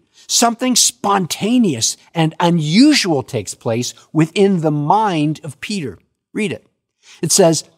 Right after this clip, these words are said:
"When he saw Peter and John about to enter, he, the lame man, asked them for money. Peter looked straight at him, as did John. And then Peter said,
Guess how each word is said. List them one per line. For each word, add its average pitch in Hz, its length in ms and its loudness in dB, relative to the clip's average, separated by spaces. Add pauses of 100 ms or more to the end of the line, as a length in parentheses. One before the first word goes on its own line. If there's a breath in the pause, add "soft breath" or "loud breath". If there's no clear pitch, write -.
(140)
"When 147 280 2
he 269 300 0
saw 262 360 0
Peter 208 480 0
and 151 240 0
John 156 340 0
about 139 300 -2
to 180 100 -6
enter, 127 380 -4 (120)
he, 202 220 2
the 131 160 2
lame 170 320 0
man, 98 360 -8 (260 loud breath)
asked - 400 -2
them 131 200 0
for 151 140 -4
money. 165 380 -4 (800)
Peter 269 380 0
looked 220 280 0
straight 202 480 0
at 151 240 2
him, 147 200 -2
as 139 220 -4
did 123 180 -6
John. 95 360 -12 (280 loud breath)
And 175 200 4
then 185 180 4
Peter 262 380 0
said, 139 440 2